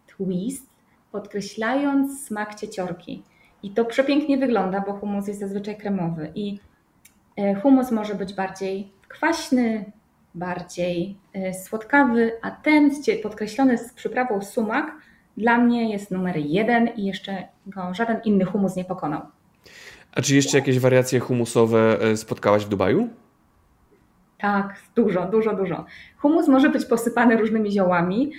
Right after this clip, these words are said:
Speaker 1: albo właśnie, e, tą jego kwaskowość, e, teraz już wiemy, że to są różne składniki w humusie, więc my bardzo lubimy taki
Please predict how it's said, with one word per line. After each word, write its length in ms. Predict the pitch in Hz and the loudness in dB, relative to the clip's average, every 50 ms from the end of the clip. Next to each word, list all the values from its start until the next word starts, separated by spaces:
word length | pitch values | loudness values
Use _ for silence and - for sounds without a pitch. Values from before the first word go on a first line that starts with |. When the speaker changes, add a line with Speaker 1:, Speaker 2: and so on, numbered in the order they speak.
| - - _ _ | -18 -20 _ _
Speaker 1:
albo 360 | - 226 247 277 262 262 285 | 0 2 4 4 4 4 4
właśnie, 680 | 247 254 254 254 - - 247 240 233 233 233 233 226 - | 4 4 2 2 2 0 2 2 4 2 2 0 0 -2
e, 100 | - 220 | -6 -6
tą 160 | 214 226 233 240 | -4 -2 0 0
jego 220 | 240 233 233 226 | 2 2 0 -2
kwaskowość, 840 | 226 - 233 226 - - - 285 240 196 190 208 226 226 - - - _ | -2 -2 -6 -6 -4 0 0 0 2 2 0 0 -2 -4 -6 -18 -16 _
e, 440 | 220 208 202 208 208 202 208 208 202 214 - - _ _ _ _ _ _ | -6 -6 -6 -4 -6 -6 -8 -8 -10 -12 -14 -18 _ _ _ _ _ _
teraz 200 | - 247 254 240 | 0 0 2 4
już 160 | 240 254 226 226 | 4 2 4 4
wiemy, 300 | 240 247 240 240 233 226 | 4 6 6 6 6 4
że 80 | 220 | 0
to 100 | - - | -4 -10
są 220 | - - 220 214 220 | -10 -8 -8 -6 -2
różne 320 | 233 240 226 226 220 202 | 0 0 0 0 -2 -4
składniki 560 | - - _ 226 214 214 247 247 233 - 208 | -6 -6 _ -2 2 4 4 4 4 0 -8
w 60 | - | -12
humusie, 380 | - - 185 180 175 170 - 180 | -8 -6 -4 -4 -4 -6 -8 -10
więc 220 | 180 190 185 - | -10 -10 -8 -6
my 120 | 214 214 208 | -6 -6 -2
bardzo 360 | 214 247 240 233 - 233 220 | -2 -2 -2 0 0 0 0
lubimy 260 | 226 220 226 220 214 | 0 0 0 -2 -2
taki 360 | - 226 220 - - 214 214 | -4 -10 -14 -12 -12 -12 -12